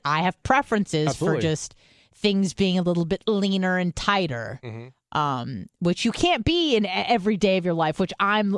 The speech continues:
Speaker 1: learning as I, as I get older and a little bit more mature. Um,
Speaker 2: Now that you're watching Barry Gousset.
Speaker 1: Now I'm watching Barry Gousset, who I used to hate, and now I love. Um, that's not his real name, by the way. His name is, uh,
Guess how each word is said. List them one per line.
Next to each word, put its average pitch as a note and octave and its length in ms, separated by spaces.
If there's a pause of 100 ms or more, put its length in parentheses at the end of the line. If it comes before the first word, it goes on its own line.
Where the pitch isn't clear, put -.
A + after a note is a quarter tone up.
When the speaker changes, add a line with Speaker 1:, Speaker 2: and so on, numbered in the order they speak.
Speaker 1:
learning F3+ 720
as E3+ 300
I, D3+ 600 (420)
as D#3+ 220
I E3+ 160
get E3 260
older E3 400
and E3+ 100
a E3 40
little E3+ 200
bit E3 140
more E3 260
mature. E3 840
Um, D#3 520
Speaker 2:
Now A#2 120
that A2+ 60
you're G#2+ 120
watching G#2+ 340
Barry G#2+ 240
Gousset. G#2+ 440
Speaker 1:
Now E3 160
I'm E3 120
watching D#3+ 320
Barry D3+ 260
Gousset, C#3+ 580 (200)
who C#3+ 420
I C#3 100
used C#3 260
to B2 60
hate, C3 380
and D#3 100
now C3+ 140
I C#3 80
love. C#3+ 420
Um, C#3+ 280
that's D#3 160
not F3 140
his D#3 180
real D3 160
name, C3+ 220
by C3+ 140
the C#3 80
way. C3+ 160
His C#3 140
name C#3 240
is, C3 260
uh, B2+ 360